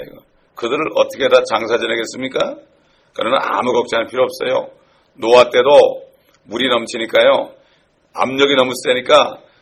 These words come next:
사람들이 전부 가 땅속으로 팍팍 해버렸어요. 그래서 그게 석유가 된 게 아니겠습니까? 하나님은 얼마인지 알 수 있죠. 우리가 그런 거 걱정할 필요가 없습니다. 그렇기 때문에 이 세상을 주름 잡던 마귀가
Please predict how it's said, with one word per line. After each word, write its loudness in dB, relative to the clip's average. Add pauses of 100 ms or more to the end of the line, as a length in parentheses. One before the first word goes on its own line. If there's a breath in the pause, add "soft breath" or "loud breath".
(220 soft breath)
사람들이 0
전부 -6
가 6
땅속으로 -6
팍팍 -8
해버렸어요. -6 (240)
그래서 -8
그게 -6 (140)
석유가 0
된 0
게 0
아니겠습니까? 0 (600 soft breath)
하나님은 -2
얼마인지 0
알 4
수 -10
있죠. -8
우리가 -6
그런 -10
거 -6
걱정할 -6
필요가 -4
없습니다. -8 (960)
그렇기 -4
때문에 2 (960 soft breath)
이 -4 (120)
세상을 4
주름 -4
잡던 2
마귀가 0